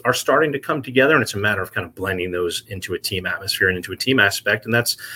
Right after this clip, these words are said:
will be, you know, Coach Woodcroft's big, you know, to do for, for next season, and get all these guys to start gelling, playing together, find the mixes that work the best, um,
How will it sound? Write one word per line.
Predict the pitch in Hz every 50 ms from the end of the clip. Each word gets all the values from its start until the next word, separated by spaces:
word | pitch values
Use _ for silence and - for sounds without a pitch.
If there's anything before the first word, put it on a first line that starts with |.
| - - _ -
will | 143
be, | 147 147 139 - -
you | 151 135
know, | 127
Coach | 117 - 123 117 -
Woodcroft's | 131 117 - - 113 113 113 -
big, | - - 113 110 104 101 98 101 - -
you | - 113
know, | 104 98 95 95 95 90 - - - - - -
to | - 123 117
do | 101 107 117 120 120
for, | - - 120 117
for | 117 - 127 117
next | 120 123 123 - -
season, | 131 127 117 - -
and | - -
get | 107 107
all | 113 113 113
these | 107 101 98 - _ _ -
guys | - 110 104 101 -
to | -
start | - - 113 101 98 -
gelling, | - 127 123 123 127 123 113 113 _
playing | - - 135 127 120 110
together, | 110 107 98 113 110 107 107 104
find | - - 120 117 123 120
the | 110
mixes | 107 107 110 107 - - 107 -
that | - 90 - 90
work | 107 101 95 _ -
the | 95
best, | - 104 101 101 - - - - - - - - - - - - _ -
um, | 98 98 101 98 95 95